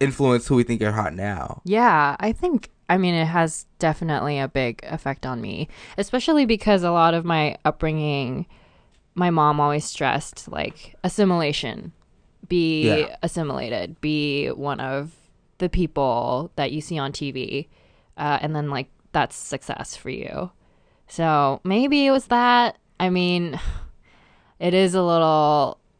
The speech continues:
Speaker 2: like, weird to look back on my track record and be like, "Oh, these are all,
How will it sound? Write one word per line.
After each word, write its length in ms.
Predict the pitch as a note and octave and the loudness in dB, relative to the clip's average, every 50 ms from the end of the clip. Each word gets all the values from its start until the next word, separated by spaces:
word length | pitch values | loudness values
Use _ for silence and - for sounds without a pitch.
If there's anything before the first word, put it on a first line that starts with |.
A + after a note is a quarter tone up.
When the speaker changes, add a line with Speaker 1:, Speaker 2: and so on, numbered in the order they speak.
| _ _ _ _ _ _ _ _ | _ _ _ _ _ _ _ _
Speaker 2:
like, 520 | C3+ D3 C3 - _ - - - - - _ _ _ _ _ _ _ _ _ _ _ _ _ _ - | -2 -2 -2 -2 _ -12 -18 -18 -20 -20 _ _ _ _ _ _ _ _ _ _ _ _ _ _ -8
weird 460 | F3 D#3+ D#3 D3 C3+ C3 B2+ C3+ _ | -4 -2 0 0 0 0 -2 -4 _
to 140 | - D#3+ D3+ | -6 -6 -6
look 200 | C#3+ C#3 C#3+ - | -6 -6 -8 -6
back 240 | - C3 G#2 C#3 - | -6 -6 -6 -6 -6
on 360 | B2+ A#2 G#2+ A2+ B2 - D#3 | -8 -8 -8 -8 -10 -12 -12
my 140 | D3 D3 D3+ | -10 -10 -10
track 240 | D3 - C3 C3+ - | -8 -8 -10 -10 -10
record 340 | - - D3 - B2+ G#2+ - | -12 -14 -12 -12 -12 -12 -12
and 80 | C#3 | -12
be 100 | D3+ C3+ | -12 -12
like, 180 | B2+ C3 - - - | -12 -12 -12 -8 -4
"Oh, 140 | G3 A3 G#3 | -2 -2 -2
these 200 | E3 D#3+ D#3 E3 | -2 -4 -6 -6
are 100 | E3 D#3 | -6 -4
all, 440 | D3+ D3 C#3+ C#3+ C3+ C3 C3+ C#3 | -4 -4 -4 -4 -6 -6 -8 -10